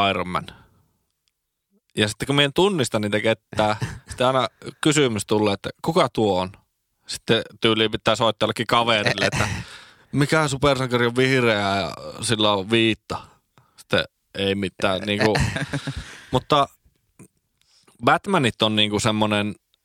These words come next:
Speaker 1: mikä eniten aiheuttaa närkästystä. Että kun sanoo, että, että meistä on vitun paska, että se Batman,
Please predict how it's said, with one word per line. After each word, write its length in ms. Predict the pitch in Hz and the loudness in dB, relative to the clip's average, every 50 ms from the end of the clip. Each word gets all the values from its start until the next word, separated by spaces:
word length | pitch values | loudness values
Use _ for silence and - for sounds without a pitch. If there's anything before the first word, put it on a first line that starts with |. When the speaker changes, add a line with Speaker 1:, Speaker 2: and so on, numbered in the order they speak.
| _ _ _ _ _ _ _ - - - 117 | _ _ _ _ _ _ _ -20 -12 -4 -2
Speaker 1:
mikä 280 | 113 104 123 117 113 | 0 2 2 2 4
eniten 420 | 117 123 135 135 127 113 110 104 95 | 2 2 2 2 2 2 2 2 2
aiheuttaa 520 | 98 98 101 104 95 95 - - 104 101 | 2 0 0 0 -2 -2 -2 0 -2 0
närkästystä. 880 | 104 113 113 113 110 110 - 104 98 - - - 92 - - - 90 - - - - - - _ _ - - | 2 2 0 0 -2 -4 -6 -6 -6 -6 -4 -6 -6 -4 -4 -4 -6 -6 -6 -12 -18 -20 -20 _ _ -12 -10
Että 200 | 101 - - 110 | -8 -4 -2 0
kun 120 | 107 107 104 | 0 0 2
sanoo, 320 | - 127 123 117 113 104 | 0 0 -2 0 0 -2
että, 260 | 98 - - - 98 - - _ _ - | -2 -2 -4 -4 -4 -4 -6 _ _ -20
että 160 | - - - 127 | -10 -4 -2 0
meistä 340 | 143 170 185 175 - 123 110 | 2 2 0 0 -2 -2 -2
on 100 | 107 107 | 0 0
vitun 280 | 117 120 131 120 104 - | 0 0 0 0 0 2
paska, 360 | 113 107 107 104 - - 104 95 | 2 2 2 0 0 0 0 0
että 80 | - | 0
se 60 | - 104 | -2 -2
Batman, 580 | 104 131 147 151 - 147 117 107 101 95 92 | 0 0 0 0 -2 -2 -2 -2 -2 -2 -6